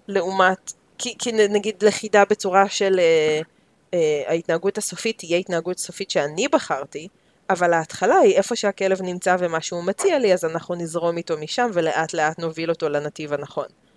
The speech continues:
לעומת לכידה בכלליות, שזה,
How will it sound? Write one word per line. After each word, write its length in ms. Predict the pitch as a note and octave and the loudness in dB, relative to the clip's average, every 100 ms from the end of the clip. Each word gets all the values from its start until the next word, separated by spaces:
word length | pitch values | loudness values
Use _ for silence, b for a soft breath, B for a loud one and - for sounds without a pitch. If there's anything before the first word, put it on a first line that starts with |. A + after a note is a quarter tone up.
| _ _ _ _ _ | _ _ _ _ _
לעומת 360 | F3+ F3 F3 F3+ | -6 -2 -2 -2
לכידה 360 | G#3 A3 G3 F#3+ | -4 -2 -2 -2
בכלליות, 520 | G#3+ A#3+ D4 G#4 - | 0 0 4 2 2
שזה, 360 | A3+ G3 F#3+ | -2 2 2